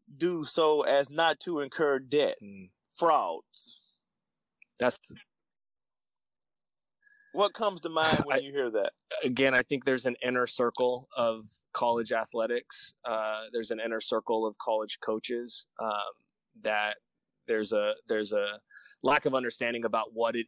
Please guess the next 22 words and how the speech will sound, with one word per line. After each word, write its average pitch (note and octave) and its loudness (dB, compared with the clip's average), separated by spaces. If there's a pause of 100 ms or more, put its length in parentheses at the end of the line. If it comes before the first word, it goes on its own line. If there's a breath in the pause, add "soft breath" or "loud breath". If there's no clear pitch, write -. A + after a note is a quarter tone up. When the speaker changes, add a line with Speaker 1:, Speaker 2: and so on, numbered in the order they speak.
Speaker 2:
is A2+ -6
a G#2+ -6
college A2 -2
athlete G#2 -6 (160)
is, G#2+ -12
what A2 -2
they A2+ 0
do G#2 -14 (200)
every G#2+ -6
day, A2 -4
what A2 -2
they A2+ -4
go G#2+ -2 (100)
through, A2+ -6
what A#2 -2
they A#2+ 2
have A2 0
trained A2+ -4
their A2 -2
minds, A2 -2
their G#2+ -2
bodies G#2+ -2